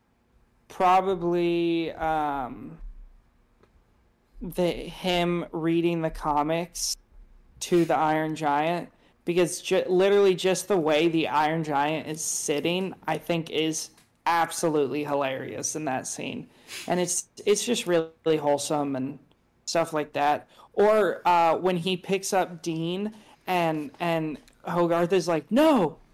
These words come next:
this is Dean. We like Dean." And he goes, "Dean." I was laughing so hard. That was, and he, like, smiles.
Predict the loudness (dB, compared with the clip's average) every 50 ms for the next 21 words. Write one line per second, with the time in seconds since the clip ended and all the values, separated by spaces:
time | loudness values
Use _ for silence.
0 | -20 _ _ -20 -20 _ 0 0 0 2 2 0 0 0 -2 -4 0 4 4 6
1 | 6 6 6 4 4 2 -2 -6 -12 -20 -20 -20 -20 _ _ 2 4 4 6 4
2 | 4 4 4 4 4 4 2 0 -4 -10 -12 -6 -4 -2 0 0 0 -2 -4 -6
3 | -8 -10 -12 -14 -14 -14 -14 -8 -4 0 0 2 2 2 4 4 4 6 4 2
4 | 0 0 -4 -12 -18 _ _ _ _ _ _ _ _ _ _ _ _ _ 6 6
5 | 8 10 10 10 8 8 8 6 4 4 2 2 2 0 0 -2 -2 -4 -6 -8
6 | -10 -14 -18 -20 -20 -20 _ _ 0 2 4 4 2 0 -2 -2 -2 -2 0 -2
7 | -4 -4 -6 -6 -6 -8 -8 -10 -4 -2 0 2 2 0 0 0 2 2 2 0
8 | 0 -4 -6 -12 -20 -20 -20 -12 _ -2 0 0 0 -2 -4 -6 -4 -4 -2 -2
9 | 0 2 0 0 0 -2 -4 -2 0 0 2 4 4 4 4 4 4 4 2 2
10 | 0 -4 -8 -12 -14